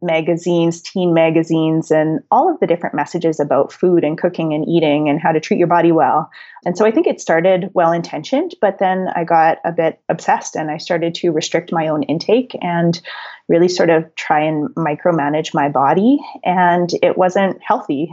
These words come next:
I got to a point where I was constantly thinking about food. I was, you know, preparing food for others, but restricting it for myself. And so things really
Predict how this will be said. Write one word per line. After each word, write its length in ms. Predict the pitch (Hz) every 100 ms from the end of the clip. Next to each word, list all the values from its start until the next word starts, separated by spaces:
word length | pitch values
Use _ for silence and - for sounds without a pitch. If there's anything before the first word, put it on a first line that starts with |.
| 196
I 80 | 160
got 160 | 160 135
to 80 | -
a 40 |
point 180 | 180 170
where 100 | 156
I 40 |
was 160 | 165 160
constantly 460 | - 151 - 170
thinking 320 | 165 170 170 170
about 320 | 165 - -
food. 340 | 240 226 220
I 120 | 160
was, 260 | 151 156 - - - - _
you 120 | 269
know, 160 | 262 226
preparing 480 | - - 165 165 180
food 360 | 190 180 175 - - -
for 140 | -
others, 300 | 214 240 208
but 320 | - 165 - _ _
restricting 520 | 170 170 185 175 185
it 140 | 175 175
for 60 |
myself. 520 | 170 147 - 160 294 - -
And 240 | - 185 180
so 420 | 185 170 170 170 190
things 240 | 202 202
really 520 | 185 175 170 165 165